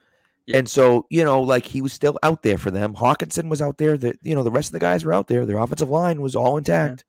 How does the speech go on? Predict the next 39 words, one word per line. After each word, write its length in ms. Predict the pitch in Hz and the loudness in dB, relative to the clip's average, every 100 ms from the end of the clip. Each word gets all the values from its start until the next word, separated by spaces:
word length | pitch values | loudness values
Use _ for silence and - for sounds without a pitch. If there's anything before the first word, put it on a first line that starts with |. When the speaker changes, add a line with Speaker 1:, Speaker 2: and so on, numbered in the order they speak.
| _ | _
Speaker 1:
They 120 | 160 | -8
shut 360 | - - 156 160 | -6 2 2 2
down 160 | 120 | -2
Speaker 2:
And 60 | 117 | 0
they 40 | |
Speaker 1:
Hawkinson. 420 | 104 120 117 101 95 | -2 -2 -4 -6 -4
Speaker 2:
scored 240 | - 87 | -4 -2
zero 180 | 90 85 | -2 -2
Speaker 1:
I 20 | - | -4
mean, 60 | |
Speaker 2:
points. 60 | 113 | -2
Speaker 1:
that's, 260 | 135 131 - | -2 -2 -6
Speaker 2:
Yeah. 80 | - | -4
Speaker 1:
and 120 | 113 | -4
he's 180 | 147 160 | -6 -6
a 40 | |
good 340 | 92 120 107 - | -8 -4 -4 -4
player. 360 | 117 95 - - | -6 -6 -10 -8
And 80 | |
that 100 | 120 | -8
was 140 | 98 101 | -4 -2
Speaker 2:
He 60 | |
is 100 | 104 | 0
a 20 | 85 | 0
good 80 | |
Speaker 1:
Kyle, 140 | 127 123 | 0 0
Speaker 2:
player. 80 | 90 | -2
Speaker 1:
that's 180 | 123 | -4
where 80 | 135 | -4
Kyle 280 | 127 139 120 | 0 2 2
Duggar 300 | 104 117 117 | -2 -6 -6
had 80 | 104 | -8
a 80 | 101 | -10
really 320 | 104 110 107 | -8 -6 -6
good 200 | 101 107 | -10 -10
game 300 | 110 104 123 _ _ | -10 -10 -14 _ _
covering 320 | 104 104 104 | -10 -10 -12
him. 200 | 107 107 _ _ _ _ | -14 -16 _ _ _ _
Speaker 2:
Yeah. 140 | - | -10